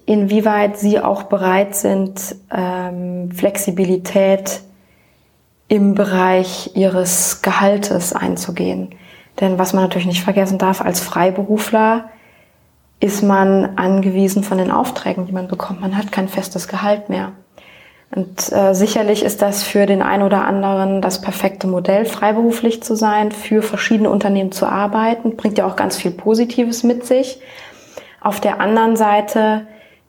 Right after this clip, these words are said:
ähm, sehe ich auch immer mehr die Tendenz, dass Unternehmen ihren Mitarbeitern dieses, dieses flexible Arbeiten anbieten. Und damit meine ich jetzt nicht dieses flexible mit, du darfst für viele verschiedene Unternehmen arbeiten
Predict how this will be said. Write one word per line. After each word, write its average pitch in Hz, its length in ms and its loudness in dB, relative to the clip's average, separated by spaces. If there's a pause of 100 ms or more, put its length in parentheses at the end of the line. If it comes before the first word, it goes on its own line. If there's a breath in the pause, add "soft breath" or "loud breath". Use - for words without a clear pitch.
ähm, 196 880 0
sehe 202 260 2
ich 220 140 2
auch 202 100 -4
immer 214 160 2
mehr 202 140 2
die 202 120 2
Tendenz, 202 640 -2
dass 202 580 -2
Unternehmen 208 800 2
ihren 190 260 0
Mitarbeitern 190 840 -2
dieses, 180 500 -10
dieses 185 260 -2
flexible 196 840 0 (400 loud breath)
Arbeiten 196 640 2
anbieten. 190 560 0
Und 185 200 -4
damit 190 280 -2
meine 190 260 2
ich 190 120 -4
jetzt 190 200 -4
nicht 190 240 0
dieses 175 220 0
flexible 185 560 -2
mit, 185 160 0
du 185 60 0
darfst 175 420 -2
für 190 100 0
viele 190 260 0
verschiedene 185 380 0
Unternehmen 175 540 2
arbeiten 262 760 2